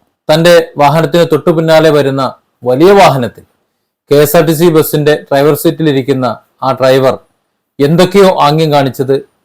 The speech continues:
മുന്നോട്ട് നോക്കിയിരിക്കുന്ന മേയറമ്മ പിൻകണ്ണിലൂടെ കണ്ടു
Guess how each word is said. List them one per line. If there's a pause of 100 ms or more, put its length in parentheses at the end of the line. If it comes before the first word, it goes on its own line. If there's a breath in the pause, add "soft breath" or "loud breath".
മുന്നോട്ട്
നോക്കിയിരിക്കുന്ന
മേയറമ്മ (260)
പിൻകണ്ണിലൂടെ
കണ്ടു